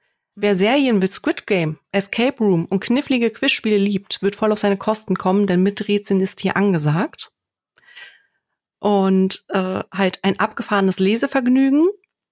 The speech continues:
fesselnd und voller unvorhersehbarer Wendungen. Meisterhaft erweckt Miles ein Spiel zu leben, bei dem die LeserInnen so fieberhaft nach dem nächsten Hinweis suchen wie die Figuren selbst.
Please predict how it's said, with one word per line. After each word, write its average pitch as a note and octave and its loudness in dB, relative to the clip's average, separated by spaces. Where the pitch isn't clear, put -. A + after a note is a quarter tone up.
fesselnd C#4+ 0
und G#3 -2
voller A#3+ 0
unvorhersehbarer G#3+ 0
Wendungen. A3+ 2
Meisterhaft A#3+ -2
erweckt G3+ -2
Miles G3 0
ein F#3+ -2
Spiel A#3+ 0
zu - -4
leben, G3+ 2
bei G3 0
dem G3+ 2
die G3 2
LeserInnen G#3 2
so G3 -4
fieberhaft A3 -2
nach G3 0
dem G3+ 0
nächsten A3 0
Hinweis G3 0
suchen G3+ 0
wie G3 0
die F#3 -2
Figuren F#3 0
selbst. D#3+ -4